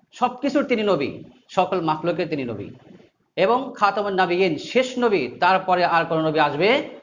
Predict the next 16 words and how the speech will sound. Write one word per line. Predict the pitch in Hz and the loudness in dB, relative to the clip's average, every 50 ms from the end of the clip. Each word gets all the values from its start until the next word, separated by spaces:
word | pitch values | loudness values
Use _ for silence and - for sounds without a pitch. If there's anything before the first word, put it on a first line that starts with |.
| _ _ _ _ _ _ _ - | _ _ _ _ _ _ _ -14
না। | 107 117 135 143 139 117 101 76 - - _ _ _ _ _ _ _ _ _ _ _ _ _ _ _ _ _ _ _ _ _ _ _ _ _ _ - | -6 -2 0 2 2 0 0 -4 -8 -18 _ _ _ _ _ _ _ _ _ _ _ _ _ _ _ _ _ _ _ _ _ _ _ _ _ _ 0
তো | 226 220 196 202 233 - - - - - _ | 4 4 4 4 4 0 -4 -12 -18 -10 _
কিয়ামত | - 214 226 240 277 302 294 294 | 0 2 2 4 2 2 0 2
পর্যন্ত | - 277 269 269 233 - 214 180 165 175 175 - - - - _ _ _ _ _ _ _ _ _ _ _ _ _ _ _ | 0 0 0 0 0 0 0 0 0 -2 -4 -10 -16 -20 -20 _ _ _ _ _ _ _ _ _ _ _ _ _ _ _
সমস্ত | - - - 214 214 233 240 226 - 240 | -14 -6 -2 -2 0 0 -2 -2 -2 -2
মানুষের | 208 180 165 180 208 226 220 - 294 294 277 | 0 2 2 2 2 0 0 2 2 2 2
জন্য | 190 226 202 180 151 123 101 - - - - _ _ _ _ _ _ _ _ | 2 0 0 0 -2 -6 -8 -10 -12 -18 -20 _ _ _ _ _ _ _ _
বিশ্বনবী | - 123 127 202 202 - - 226 226 226 | -8 -4 -4 -4 -2 -2 -4 -2 -2 0
মুহাম্মদ | 214 214 190 185 185 196 190 190 | 0 0 0 0 2 0 0 0
সাল্লাল্লাহু | 190 190 180 180 180 180 175 170 175 | 0 -2 0 2 2 2 4 4 4
আলাইহি | 170 170 170 170 | 4 4 2 2
ওয়াসাল্লামের | 170 170 165 165 165 160 165 165 175 | 0 0 0 2 2 0 0 -2 -2
যে | 147 156 160 | 0 0 0
শিক্ষা, | 156 - - 180 - - - - - 175 165 156 156 | 0 -2 -4 -6 -6 -8 -6 0 2 4 4 4 2
যে | 135 156 | 0 0
আদর্শ, | 147 135 151 165 214 220 - - - | 0 2 2 0 0 -2 -4 -6 -6